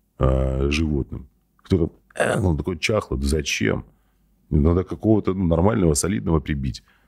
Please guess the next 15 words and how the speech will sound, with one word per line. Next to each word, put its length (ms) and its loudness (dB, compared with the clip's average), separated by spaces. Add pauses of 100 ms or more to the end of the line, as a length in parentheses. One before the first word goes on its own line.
(280)
Помощнее, 540 4
посильнее, 680 0
чтобы 260 -6
мяса 320 0
было 200 -2
много, 340 -4
шкура 360 0
была 180 0
хорошая, 520 -6 (580)
чтобы 240 0
можно 240 0
как-то 200 -6
было 200 -2
использовать 580 -4
это. 160 -20